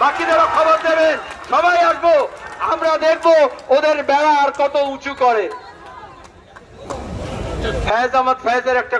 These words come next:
কবিতা ছিল উর্দুতে, এই সমস্ত স্বৈরতন্ত্রের বিরুদ্ধে। আমি তার বাংলা বলছি দিয়ে দেবো। আর কুছ কুছ তৃণমূল কা দালাল হ্যায়, বলতে এবার তো মমতা বলে দিয়েছে ফাঁসি হবে। আরে গাধা,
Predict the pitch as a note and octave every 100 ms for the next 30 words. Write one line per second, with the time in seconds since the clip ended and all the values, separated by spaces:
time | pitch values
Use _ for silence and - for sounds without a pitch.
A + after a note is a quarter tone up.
0 | A#3+ A#3 A#3+ A3 A3 F#3+ D3+ - - -
1 | - - - - - - - - G#4+ -
2 | - - D#3+ - - - - - - -
3 | G#3 G#3+ A#3+ A#3 G#3 A#3+ G#3+ - - -
4 | G#3+ A#3 A#3+ A#3 A3 G#3+ G#3+ G#3+ F#3 D3
5 | - - - - F3 G#3+ G#3 G#3 G3 A3+
6 | A3+ A3 - C4 A3+ G3+ E3+ C#3 - -
7 | - - F3+ F#3 B3+ B3+ B3+ - C4 C4
8 | C4+ C4 B3+ A#3+ C4+ C4+ D4 E4 - -
9 | C4 D4 D#4+ D#4 D#4+ D#4 D4+ D#4 D#4+ D#4
10 | D4+ D#4 D4+ D4 C#4 C4+ C4+ D4+ C#4+ C#4
11 | - - - - - - - - F#3 G#3+
12 | B3 A#3+ A3+ B3